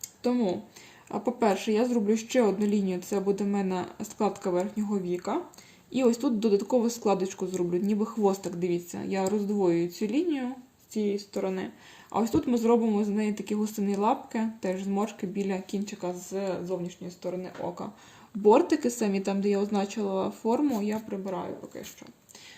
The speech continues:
Тут так само, звідси від перенісся, просто завертаємо лінію над нашим оком. Ширина цієї складки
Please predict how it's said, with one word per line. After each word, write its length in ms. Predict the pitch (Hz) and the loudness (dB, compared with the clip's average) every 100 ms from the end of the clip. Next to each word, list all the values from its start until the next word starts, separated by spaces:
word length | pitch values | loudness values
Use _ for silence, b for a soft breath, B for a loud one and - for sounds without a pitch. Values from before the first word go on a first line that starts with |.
| B | B
Тут 220 | 262 269 | -2 2
так 160 | 240 - | 0 2
само, 420 | 247 208 185 196 | 2 2 2 -2
звідси 400 | 214 240 240 202 | 0 0 2 0
від 260 | 226 226 | -2 -4
перенісся, 580 | - 240 233 254 349 240 | 0 2 4 4 2 0
просто 320 | 226 285 285 | 0 0 0
завертаємо 600 | 220 214 226 220 202 196 208 | 0 0 0 2 2 2 2
лінію 380 | 233 320 285 | 2 2 2
над 280 | 247 214 240 | 0 0 0
нашим 280 | 214 226 202 - | -2 -2 -4 -2
оком. 360 | 175 175 185 - B B | -4 -4 -8 -12 B B
Ширина 460 | - 240 247 254 226 | -6 -2 0 2 0
цієї 300 | 226 214 220 | 0 0 0
складки 520 | 226 240 339 - | 0 0 0 0